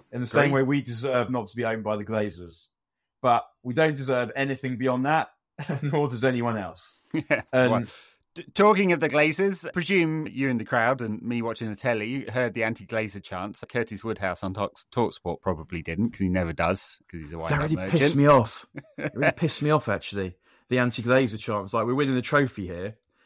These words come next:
Speaker 2: I know.
Speaker 1: And we've got to sing anti-Glazer chants. And the reason we've got to sing anti-Glazer chants is 'cause wankers say that we don't.
Speaker 2: Yep. Yeah.
Speaker 1: It's not, it didn't used to happen,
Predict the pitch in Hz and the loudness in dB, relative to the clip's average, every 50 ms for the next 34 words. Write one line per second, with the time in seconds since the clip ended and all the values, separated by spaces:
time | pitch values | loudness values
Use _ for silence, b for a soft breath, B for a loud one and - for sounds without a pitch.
0 | _ - 117 113 110 110 104 101 101 101 110 127 131 120 - 139 - 127 - - | _ -2 0 2 2 4 4 4 4 4 4 2 2 2 0 0 0 0 -2 0
1 | - 156 147 147 143 143 - - 127 127 131 135 131 123 98 95 - - 98 87 | 0 2 2 2 0 0 -2 -4 0 2 4 4 4 2 0 -4 -8 -6 -4 -4
2 | 92 107 113 92 - - _ _ 117 127 127 120 127 170 233 254 254 - 156 135 | -4 -4 -6 -8 -12 -18 _ _ -6 -4 -2 0 2 4 4 4 4 4 0 -2
3 | 131 120 - 110 107 - - 135 117 113 110 - 110 104 117 113 113 98 95 90 | -2 -2 -2 -4 -4 -2 -2 0 0 0 0 -2 -2 0 2 2 2 0 0 0
4 | - 131 143 147 131 135 127 - 131 110 104 117 160 170 175 170 - 120 117 104 | 2 2 2 2 -2 -6 -4 -4 -4 -4 2 4 4 6 6 4 2 0 0 0
5 | - - 139 131 127 127 107 120 123 113 156 139 113 87 87 - - - - _ | 2 2 4 4 4 2 0 -2 2 6 6 6 6 4 0 -8 -14 -18 -20 _
6 | _ _ _ _ - 147 147 143 - _ _ _ _ _ _ _ _ _ _ _ | _ _ _ _ 2 4 4 4 2 _ _ _ _ _ _ _ _ _ _ _
7 | _ - 110 117 - - - - 143 151 139 120 156 190 196 190 - - _ _ | _ -6 -4 -4 -4 -4 -8 -8 -6 -6 -4 2 4 6 6 4 4 0 _ _
8 | _ _ _ _ _ _ _ _ _ - 180 156 117 202 208 202 233 220 202 - | _ _ _ _ _ _ _ _ _ -2 -2 4 6 6 6 6 4 2 0 -2
9 | _ - 156 139 165 190 180 - - - - - 160 139 123 160 147 - - 95 | _ -6 -2 0 0 0 0 -2 -6 -12 -12 -10 -8 -4 -4 -4 -6 -4 -6 -6
10 | 95 113 135 | -6 -6 -8